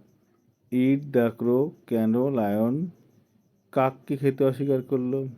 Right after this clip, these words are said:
তখন তুমি এখান থেকে লিখবে, the lion refused, ইডি করবে, to eat the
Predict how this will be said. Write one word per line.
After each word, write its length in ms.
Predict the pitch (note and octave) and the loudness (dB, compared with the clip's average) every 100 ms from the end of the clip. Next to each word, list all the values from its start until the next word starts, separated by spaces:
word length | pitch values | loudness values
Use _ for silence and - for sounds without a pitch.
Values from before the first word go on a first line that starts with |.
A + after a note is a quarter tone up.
| - | -12
তখন 300 | G#2+ G2 B2+ C3+ | -8 -6 -6 -4
তুমি 180 | C3 | -2
এখান 300 | A#2+ C3 C3+ | -2 -2 -4
থেকে 220 | C#3 C3+ C3 | -2 0 2
লিখবে, 500 | G#2 E2+ E2 G#2+ C#3+ - - _ _ - | 0 -4 -4 -4 -4 -10 -20 _ _ -8
the 160 | G2 G2 | -4 -2
lion 720 | F#2+ F#2+ G#2+ A#2 C3+ F3 G2+ | -2 -2 0 0 0 -2 -4
refused, 840 | G#2 G#2+ - B2+ D3 B2+ G#2 - | -2 -2 -2 0 0 0 -4 -6
ইডি 120 | A2 B2 | -4 -2
করবে, 460 | A2+ F#2 D#2+ E2 - _ _ _ _ - | -2 -2 -4 -12 -16 _ _ _ _ -4
to 60 | |
eat 420 | A#2+ - A#2 C#3+ C#3+ A2+ | -4 0 0 2 0 -2
the 180 | F2+ | -4